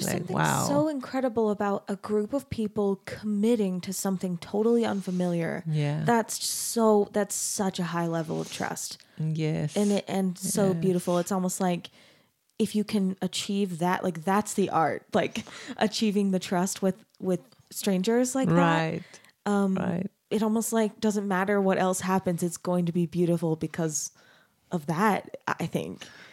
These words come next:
Speaker 1: That's really
Speaker 2: Yes.
Speaker 1: cool.
Speaker 2: And it was the tr-, that's a good word you use in trust.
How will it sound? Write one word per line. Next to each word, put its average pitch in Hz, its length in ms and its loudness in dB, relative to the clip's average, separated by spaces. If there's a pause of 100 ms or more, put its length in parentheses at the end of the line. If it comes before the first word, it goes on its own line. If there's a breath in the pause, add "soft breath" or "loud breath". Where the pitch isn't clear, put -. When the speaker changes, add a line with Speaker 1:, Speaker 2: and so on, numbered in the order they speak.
(140 loud breath)
Speaker 1:
That's 165 220 2
really 160 120 6
Speaker 2:
Yes. 160 200 4
Speaker 1:
cool. 175 260 2
Speaker 2:
And 170 160 2
it 185 100 4
was 190 280 2
the 202 100 2
tr-, 196 280 -2
that's 190 260 2
a 202 80 2
good 180 320 0
word 170 340 2
you 156 80 4
use 156 300 0
in 151 180 -2
trust. - 600 -2